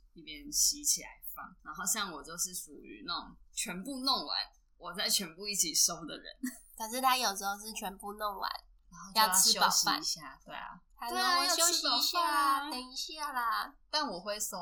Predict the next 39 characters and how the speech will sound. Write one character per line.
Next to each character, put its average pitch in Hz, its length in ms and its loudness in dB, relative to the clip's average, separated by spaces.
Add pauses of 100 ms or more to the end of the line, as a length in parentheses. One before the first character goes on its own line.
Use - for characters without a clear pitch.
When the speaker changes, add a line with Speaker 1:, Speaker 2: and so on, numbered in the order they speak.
Speaker 1:
啊。 156 500 -6 (500)
Speaker 2:
有 202 220 -8
时 208 140 0
候 208 100 0
是 220 160 -6
隔 - 240 -14
天， - 320 -14 (280)
<laughs> - 760 -10
太 226 220 0
久 - 180 -4 (120)
了。 - 60 -10
Speaker 1:
一 240 100 -4
直 214 120 -6
爆 190 300 2
料。 151 160 2 (420)
Speaker 2:
太 320 120 8
久 226 300 2
了， 220 220 -2
隔 233 180 -4
天 277 200 -4
太 285 160 -2
久 208 220 -6
了。 190 200 -6
假 190 200 -6
设 254 100 -2
你 226 120 -6
现 220 180 -2
在 214 100 -2
六 214 180 -6
点 - 220 -12
吃 - 200 -6
饭 - 200 -6 (120)
了， 262 160 -18 (160)
但 233 160 -14
你 196 80 -10
隔 196 260 -12
天 196 220 -12
来 190 180 -8
收， - 200 -8